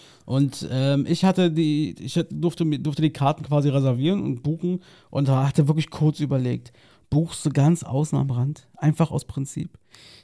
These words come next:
Nein, sind wir wieder da letzte, vorletzte Reihe oder was, da ist da irgendwo in der Mitte und ich bete,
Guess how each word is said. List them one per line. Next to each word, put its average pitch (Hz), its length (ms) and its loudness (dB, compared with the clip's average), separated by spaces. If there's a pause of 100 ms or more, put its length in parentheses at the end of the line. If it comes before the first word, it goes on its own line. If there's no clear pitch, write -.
Nein, 139 420 4
sind 127 180 -2
wir 127 60 -4
wieder 139 180 2
da 127 140 2
letzte, 127 480 -2
vorletzte 131 400 -4
Reihe 120 160 0
oder 123 100 2
was, 120 100 0
da 120 180 -2
ist - 220 -8
da 131 60 0
irgendwo 123 300 -2
in 117 40 0
der 117 100 0
Mitte 127 320 0
und 120 300 -2
ich 113 160 -8
bete, 123 320 0